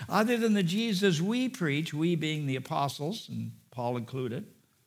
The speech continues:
"or if you receive a different spirit from the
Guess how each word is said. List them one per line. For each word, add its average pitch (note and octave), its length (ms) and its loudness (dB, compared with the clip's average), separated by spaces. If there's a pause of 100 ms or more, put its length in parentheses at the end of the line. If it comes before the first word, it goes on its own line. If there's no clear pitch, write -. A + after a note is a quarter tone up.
(340)
"or G3+ 200 8
if D3+ 120 6
you B3+ 160 2
receive B3 440 2
a G3+ 60 6
different G#3 360 2
spirit A3+ 460 0
from F#3+ 240 0
the F3 240 4